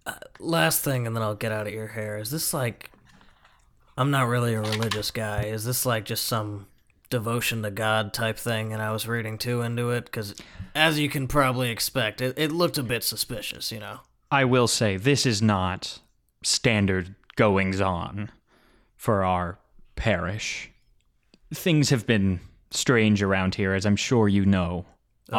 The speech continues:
Speaker 1: yeah.
Speaker 2: officer. There is some sort of hysterics going around. People are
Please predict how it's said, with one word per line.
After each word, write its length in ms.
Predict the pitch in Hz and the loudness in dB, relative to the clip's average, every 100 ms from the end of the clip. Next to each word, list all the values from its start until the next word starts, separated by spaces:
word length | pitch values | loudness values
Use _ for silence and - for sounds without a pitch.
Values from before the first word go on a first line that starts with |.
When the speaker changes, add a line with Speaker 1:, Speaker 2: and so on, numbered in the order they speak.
| 113 | -2
Speaker 1:
yeah. 40 | |
Speaker 2:
officer. 360 | 107 - 90 104 - _ _ _ _ | -2 -4 -6 -8 -14 _ _ _ _
There 300 | 127 123 127 | -2 2 4
is 560 | 131 139 135 131 - - - _ _ | 4 4 2 0 0 -2 -8 _ _
some 340 | - 143 139 143 | -2 4 4 4
sort 300 | - 147 139 | 4 4 4
of 420 | 143 - - - _ _ _ - | 2 -2 -8 -14 _ _ _ 2
hysterics 840 | 147 139 - 143 147 104 - - | 4 4 2 2 4 2 0 -2
going 280 | 117 107 101 | 4 4 6
around. 640 | 98 98 95 90 90 - - _ _ _ _ _ | 4 2 0 -2 -4 -10 -18 _ _ _ _ _
People 360 | - 117 123 120 | -2 0 2 2
are 440 | 113 113 113 113 | 2 2 0 -2